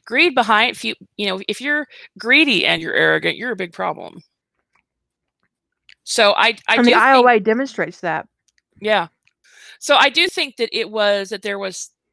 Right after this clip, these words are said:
Speaker 1: that this ex-, that, and,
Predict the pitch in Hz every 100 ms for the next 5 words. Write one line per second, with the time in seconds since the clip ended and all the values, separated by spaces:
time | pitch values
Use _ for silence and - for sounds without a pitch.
0 | _ _ _ _ 180 190 175 _ _ _
1 | _ _ _ _ _ _ 247 - 285 -
2 | - 214 247 - _ 247 262